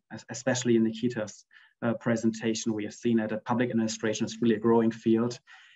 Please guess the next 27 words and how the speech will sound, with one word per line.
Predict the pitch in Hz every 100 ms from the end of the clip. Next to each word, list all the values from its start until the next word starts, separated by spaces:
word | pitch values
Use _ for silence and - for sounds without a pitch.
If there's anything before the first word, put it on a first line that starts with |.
| _ -
And | 120 120 120 - _ _
still, | - - 160
I | 147
think | 139 143 131
in |
the | 123 123
A | 127 139 139
I | 131 123
discourse | 120 120 - - 113 110
is | 117
very | 123 127 127
much, | 120 113 - -
uh, | 117
dominated | 117 120 123 120 113 113
by | 113 110
the | 104
idea | 110 117
that | 113 -
we | 117
have | 110 - _
private | 135 131 135 123
companies | - 104 107 95 95 -
which | 110 -
are | 107 107
using | 110 143 143 131 104 104 _ - -
artificial | 117 - - 127 - 107
intelligence | 104 107 107 107 107 110